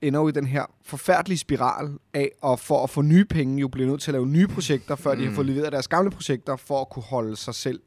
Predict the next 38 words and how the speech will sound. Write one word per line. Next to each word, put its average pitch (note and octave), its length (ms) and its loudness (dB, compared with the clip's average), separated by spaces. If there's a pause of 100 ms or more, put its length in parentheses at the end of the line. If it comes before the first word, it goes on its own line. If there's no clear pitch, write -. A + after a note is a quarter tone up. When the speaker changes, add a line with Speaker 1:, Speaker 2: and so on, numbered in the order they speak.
Speaker 1:
kørende. A#2+ 400 -2 (1040)
Og A#2+ 300 2
det D3+ 140 2
er D3 60 2
bare, C#3 480 0
øh, A2+ 200 -2
i B2+ 100 -8
en A#2 140 -4
verden, B2 300 -2
der C#3 60 -6
så C3 260 -2 (140)
går C3 100 -2
i A#2+ 60 -2
stå - 260 -4
med A2+ 640 -4 (540)
supply A#2 500 -4 (600)
lines, A2 560 -4
der A2+ 120 -8 (100)
går G2+ 300 -4
i A2+ 200 -12
stå, A#2+ 460 -2 (120)
og, F2 520 -4
øh, E2+ 360 -10
priser A#2+ 440 -4
på - 260 -12
fragt, - 340 -8
der C3 60 -12
stiger, - 440 -10
og G#2+ 360 -10
produktionspriser, C3 840 -8
der B2+ 80 -6
stiger A#2+ 320 -10
i B2 60 -4
Kina, B2+ 440 -6
og G#2+ 420 -8
arbejdsnedlæggelser C3 760 -4
og A#2 400 -6
corona, A#2+ 440 -4